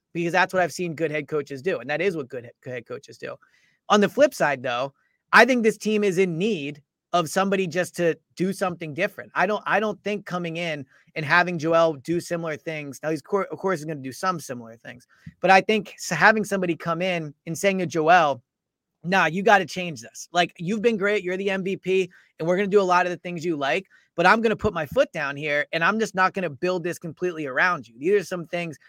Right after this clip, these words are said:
that you need to get better at." And maybe they'll spend part of the regular season, and it could be ugly at points, but doing that, forcing Joel to make quicker decisions, maybe pushing back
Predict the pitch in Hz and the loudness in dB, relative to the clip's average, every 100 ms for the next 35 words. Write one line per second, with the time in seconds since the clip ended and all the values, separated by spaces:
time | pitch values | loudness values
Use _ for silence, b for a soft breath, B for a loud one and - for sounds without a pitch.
0 | b - 156 143 190 196 185 175 160 139 | b -4 -4 -2 -2 0 -2 -4 -6 -4
1 | 127 175 123 101 - 165 165 190 214 190 | 0 0 0 -10 -14 -8 -4 -2 0 -2
2 | 180 - 175 165 - 170 165 156 151 156 | -2 -2 -6 -6 -2 -2 0 -2 -4 -6
3 | 147 - 160 147 151 - _ _ 170 175 | -8 -6 -6 -4 -8 -10 _ _ -4 0
4 | - 196 175 233 156 127 - 131 131 - | 2 4 4 2 2 -8 -8 -10 -10 -12
5 | _ _ - 180 123 226 196 120 123 - | _ _ -2 -2 2 2 2 -2 -16 -20
6 | - 214 226 214 190 170 147 139 139 131 | 0 4 4 2 -2 0 0 0 -4 -6
7 | - 139 135 127 - 120 117 127 190 196 | -6 -6 -6 -10 -10 -10 -10 -6 -4 -4
8 | - 233 233 180 143 123 123 | -2 -4 -2 -4 0 0 -2